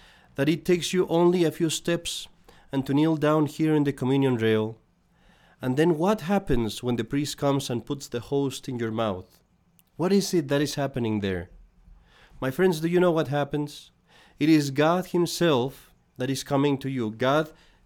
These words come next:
the immense, the infinite, the creator of all the universe, that all the universe could not contain, that the angels tremble in his presence.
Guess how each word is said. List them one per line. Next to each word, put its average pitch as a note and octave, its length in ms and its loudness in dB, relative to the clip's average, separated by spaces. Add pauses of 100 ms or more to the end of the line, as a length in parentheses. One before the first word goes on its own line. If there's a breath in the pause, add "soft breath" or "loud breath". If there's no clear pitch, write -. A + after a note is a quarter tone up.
(100)
the C3+ 200 0
immense, B2+ 720 2
the B2 180 2
infinite, B2 680 -2 (560 soft breath)
the C3+ 100 -2
creator D#3 460 2
of D#3 140 0
all E3 140 0
the D#3 100 -2
universe, A#2 680 -2 (1000 soft breath)
that D3 160 0
all F3+ 240 4
the F3+ 140 0
universe E3+ 380 0
could D3+ 180 -4
not D#3 240 2
contain, A#2 720 0
that A#2+ 160 -8
the D3+ 140 -2
angels C#3+ 720 0 (140)
tremble D#3 460 -2
in C3+ 80 -4
his C3+ 240 -6
presence. D3+ 640 -4